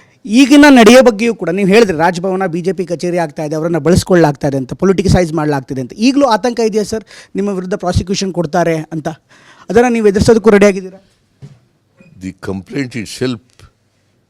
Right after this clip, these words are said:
Speaker 2: is not given by the credible lead person, number one. Number two,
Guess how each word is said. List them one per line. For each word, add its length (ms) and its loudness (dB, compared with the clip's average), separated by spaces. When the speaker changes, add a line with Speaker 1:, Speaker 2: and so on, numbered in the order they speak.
Speaker 2:
is 160 -14
not 140 -6
given 220 -6
by 80 -4
the 80 -12
credible 420 -4
lead 160 -8
person, 320 -6
number 180 -14
one. 80 -14
Number 260 -14
two, 140 -16